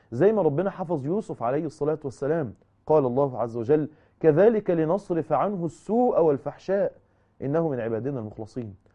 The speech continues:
ربنا بيقول: "أنا اللي صرفت عن يوسف الضر، وأنا اللي صرفت عن يوسف الفحشاء"، عشان يفضل إيمانه سليم وإيمانه قوي. من أعلى درجات الحفظ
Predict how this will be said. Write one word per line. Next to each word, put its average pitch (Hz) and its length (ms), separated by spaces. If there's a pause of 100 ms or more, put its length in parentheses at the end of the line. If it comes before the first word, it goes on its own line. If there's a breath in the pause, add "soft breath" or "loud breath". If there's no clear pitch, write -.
(300 soft breath)
ربنا 160 320
بيقول: 185 400
"أنا 233 220
اللي 180 120
صرفت 180 380
عن 147 160
يوسف 170 340
الضر، 131 320 (360)
وأنا 196 220
اللي 165 120
صرفت 170 340
عن 131 140
يوسف 160 300
الفحشاء"، 151 480 (420 soft breath)
عشان 147 300
يفضل 202 300
إيمانه 160 340
سليم 143 520 (280)
وإيمانه 143 500
قوي. 120 260 (500 soft breath)
من 170 180 (120)
أعلى 196 340
درجات 151 400
الحفظ 139 440